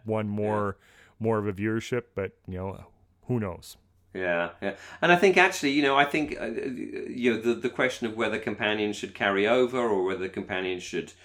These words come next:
Speaker 2: should stop, um,
Speaker 1: Mm-hmm.
Speaker 2: I, you know, I, I, everyone knows, well, people listening to the podcast know how much I dislike the, the character of Clara. I think it was a sma-, a mistake to have Clara
Speaker 1: At all.
Speaker 2: at, at all, but even <laughs> carry over from Matt Smith to, um, um, to,
Speaker 1: Mm-hmm.
Speaker 2: to, to Capaldi.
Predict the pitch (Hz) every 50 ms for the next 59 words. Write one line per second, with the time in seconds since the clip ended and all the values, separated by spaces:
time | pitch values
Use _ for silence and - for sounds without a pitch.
0 | - - - - _ _ - - - 85 - - - - 151 143 131 127 120 -
1 | - - 104 104 101 98 95 95 95 95 - - 95 - - 87 - 107 92 87
2 | 90 92 92 95 - 90 - - - 104 104 104 92 90 87 85 85 85 80 -
3 | - - - - 85 69 65 65 - _ _ - - - 110 98 90 87 90 87
4 | - 85 80 - - 101 87 - - 76 71 - 87 82 80 85 85 80 76 76
5 | - 87 85 82 92 - - 85 76 - 87 85 78 - - - 98 85 80 -
6 | - - 78 - - 95 87 87 80 78 78 78 - - 87 - 85 82 78 76
7 | 78 73 - - 82 76 - - - 82 80 - - - 82 69 - - 82 76
8 | - - - 80 76 76 76 76 73 - - 113 113 110 110 107 101 98 92 -
9 | _ - 107 101 - - 101 - - - 170 151 - - - 202 180 - - -
10 | - 120 123 - - 104 - - - 147 135 131 123 120 113 113 110 104 98 -
11 | - 98 90 90 85 76 - - - 95 87 85 - - - - 87 80 78 76
12 | 78 76 71 71 71 - _ _ - 71 67 71 104 110 107 82 - 120 120 -
13 | - 80 71 - - 78 76 - - - 71 -